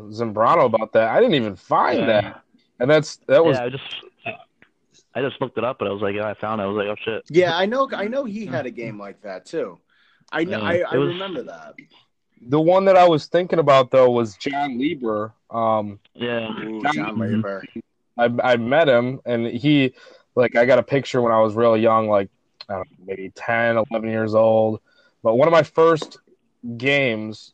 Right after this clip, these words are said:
Speaker 1: well, not first games, but I, probably, like, my third game, my mom, t-, every year my mom used to take me to a Cubs-Cardinals game, and just happened to be that he was coming out and signing autographs, like, afterwards by the parking lot. And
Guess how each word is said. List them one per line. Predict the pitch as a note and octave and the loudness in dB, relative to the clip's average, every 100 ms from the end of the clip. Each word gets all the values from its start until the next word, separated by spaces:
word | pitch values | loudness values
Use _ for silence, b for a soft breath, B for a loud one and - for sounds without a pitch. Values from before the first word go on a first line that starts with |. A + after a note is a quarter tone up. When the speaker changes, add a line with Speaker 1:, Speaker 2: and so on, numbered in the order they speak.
| _ - | _ 0
Speaker 1:
well, | A#2 G#2+ G2+ _ _ _ - | 2 4 2 _ _ _ -8
not | A2 - | -6 -6
first | _ G#2+ - | _ -6 -4
games, | G#2+ G#2+ G#2+ | -8 -8 -2
but | B2 - b b - | -4 -4 b b 0
I, | D#3+ D3 | 0 2
probably, | F#3 G3 | 4 6
like, | E3+ C#3+ | 8 6
my | B2+ | 2
third | A2 D3+ D#3 C3 | 0 0 0 0
game, | C3+ B2 A2 A2 | -2 -2 -2 -4
my | A2+ | -4
mom, | A#2 A#2+ A#2 | 0 -2 -2
t-, | - G#2 A2+ _ E3 | -8 -10 -20 _ -2
every | F3+ F3+ | 0 2
year | D#3 | 2
my | D#3 | 4
mom | C#3 C3+ C3 | 4 2 0
used | - | -6
to | A#2 | -8
take | B2+ A#2+ | -8 -4
me | |
to | A#2 | -2
a | A2 | -2
Cubs-Cardinals | - A#2+ A2+ - B2 C3+ C3 | 0 -2 -2 0 0 0 -4
game, | B2+ D#3 D#3 D3+ _ _ - _ _ - - A2 | -4 -4 -4 -8 _ _ -20 _ _ -14 -12 -10
and | - _ _ _ _ - | -12 _ _ _ _ -8
just | A2+ - | -8 0
happened | C#3+ D3 C#3 C3 | 2 2 2 0
to | |
be | C3 B2+ | 2 2
that | A2+ | 4
he | B2 | 2
was | A#2 | 0
coming | - B2+ A#2+ | -2 0 2
out | A#2+ | 0
and | A2 | 0
signing | B2 A#2+ A#2 | -2 0 2
autographs, | B2 A#2 G#2+ A2 A2 - | 2 2 2 2 0 -2
like, | G#2 - | -4 0
afterwards | A#2 A2 A2+ G#2+ A2 G#2 | -2 -2 -4 -2 -2 0
by | G#2+ | -2
the | G#2+ | 0
parking | - A#2+ A2+ G2+ | -2 -4 -4 -4
lot. | G2+ G2+ | -4 -4
And | G#2 | -10